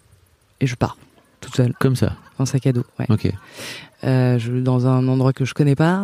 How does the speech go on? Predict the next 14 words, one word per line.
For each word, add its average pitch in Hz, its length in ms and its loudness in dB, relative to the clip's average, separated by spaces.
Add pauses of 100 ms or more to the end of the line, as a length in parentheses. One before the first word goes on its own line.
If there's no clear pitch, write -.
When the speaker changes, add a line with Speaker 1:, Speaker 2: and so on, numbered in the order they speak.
Speaker 1:
euh, 135 600 0 (540)
où 127 340 -4
je 120 120 -4
ne 117 360 -4
connais 131 280 -2
personne, 170 680 -2
où 147 260 0 (100)
<laughs> 135 100 4
je - 180 -4
ne 135 80 0
connais 139 220 -2
pas 170 140 0
la 180 120 2
langue, 180 360 2